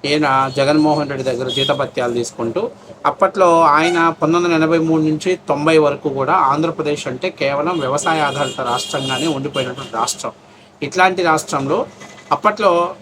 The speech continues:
ప్రతి వాళ్ళు కూడా భూములు ఏమన్నా ప్రభుత్వం తీసుకోవాలంటే దాని మీద పెద్ద ఎత్తున యుద్ధం నడిచేది. కాంపెన్సేషన్ ఇవ్వడానికి ఇచ్చినా కూడా రైతులు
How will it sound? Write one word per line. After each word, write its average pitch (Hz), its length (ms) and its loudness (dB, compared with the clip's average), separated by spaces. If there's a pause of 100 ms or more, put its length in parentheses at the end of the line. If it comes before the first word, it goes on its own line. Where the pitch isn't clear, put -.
(200)
ప్రతి 160 240 2
వాళ్ళు 175 280 4
కూడా 165 360 4
భూములు 175 420 2
ఏమన్నా 156 260 4
ప్రభుత్వం 156 480 0
తీసుకోవాలంటే 147 1000 -2 (360)
దాని 160 280 4
మీద 202 200 -2 (360)
పెద్ద 151 300 -2
ఎత్తున 180 320 2
యుద్ధం 156 420 2
నడిచేది. 143 420 -2
కాంపెన్సేషన్ 160 800 0
ఇవ్వడానికి 143 520 -2
ఇచ్చినా 175 420 0
కూడా 165 200 2
రైతులు 156 580 0